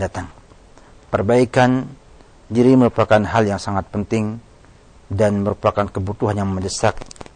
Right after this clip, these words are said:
untuk kita semua perhatikan. Karena perkembangan zamannya ada.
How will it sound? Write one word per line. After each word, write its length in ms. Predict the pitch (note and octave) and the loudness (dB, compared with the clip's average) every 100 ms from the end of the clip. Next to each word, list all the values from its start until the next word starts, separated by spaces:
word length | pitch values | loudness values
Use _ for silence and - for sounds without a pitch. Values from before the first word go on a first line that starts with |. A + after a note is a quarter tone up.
| - - - | -20 -18 -10
untuk 240 | G2+ G#2 | -8 -8
kita 160 | G#2+ G2 | -6 -6
semua 320 | - G#2+ G2 | -4 -4 -4
perhatikan. 560 | - E2 E2+ F2+ - F2 - - - - - - - - - - - - - - | -4 -6 -8 -10 -8 -10 -12 -20 -20 -20 -20 -20 -20 -20 -20 -20 -20 -20 -20 -2
Karena 560 | - G#2 A#2+ B2+ A#2 - - - - - | 2 4 4 4 2 -4 -14 -20 -14 -6
perkembangan 560 | C#3 B2 A#2+ D3 C#3 | 0 2 4 6 6
zamannya 460 | G#2+ G#2+ G#2 G2 G2 | 4 2 2 0 -2
ada. 320 | G2 F#2 F2+ | -2 -2 -6